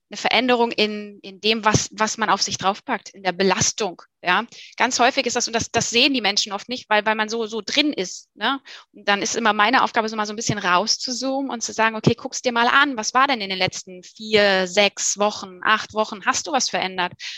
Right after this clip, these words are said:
Hast du eine neue Sportart aufgenommen? Hast du ein neues Ziel vielleicht auch sportlich und hast dich da mehr belastet?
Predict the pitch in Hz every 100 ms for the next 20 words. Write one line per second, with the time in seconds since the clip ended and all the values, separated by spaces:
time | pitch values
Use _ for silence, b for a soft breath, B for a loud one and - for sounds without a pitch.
0 | B B - 240 233 240 247 - 247 262
1 | 196 202 220 185 180 180 - 180 170 175
2 | - - 311 359 262 220 214 190 - 180
3 | 180 185 180 180 185 - 196 185 190 185
4 | 180 180 180 - 175